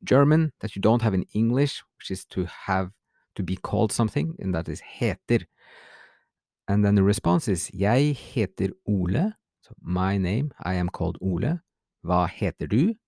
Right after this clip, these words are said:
So he's asking back. And the person says, "Jeg heter Georg." Good. So my name is Georg or George. "Jeg heter Georg."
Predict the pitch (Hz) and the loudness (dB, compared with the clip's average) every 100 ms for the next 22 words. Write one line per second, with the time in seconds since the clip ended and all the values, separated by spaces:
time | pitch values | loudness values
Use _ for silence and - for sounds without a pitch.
0 | _ - 85 - 71 - - 120 160 - | _ -12 -10 -8 -10 -12 -8 -4 -4 -6
1 | _ _ _ - 101 98 95 92 92 - | _ _ _ -6 -4 -2 -2 -2 -4 0
2 | 98 98 - _ _ _ _ _ - 104 | 0 0 -4 _ _ _ _ _ -4 0
3 | 120 147 127 131 107 - 101 80 - 131 | 2 0 0 0 0 2 -2 0 2 4
4 | 117 - - - _ _ _ _ _ _ | 4 0 -8 -20 _ _ _ _ _ _
5 | _ _ _ _ _ _ _ _ _ 123 | _ _ _ _ _ _ _ _ _ 2
6 | 131 - _ - - - _ _ _ - | 2 0 _ -20 -20 -20 _ _ _ -10
7 | - 87 101 117 113 104 95 - - _ | -4 0 2 4 4 4 0 -4 -18 _
8 | - 107 92 - 69 - 92 80 - - | -2 2 0 -2 -8 -6 -4 -4 -6 -10
9 | - _ _ _ _ - - - _ _ | -12 _ _ _ _ -20 -20 -20 _ _
10 | _ _ 98 95 90 - 82 76 - | _ _ -4 -2 -2 -4 -4 -4 -6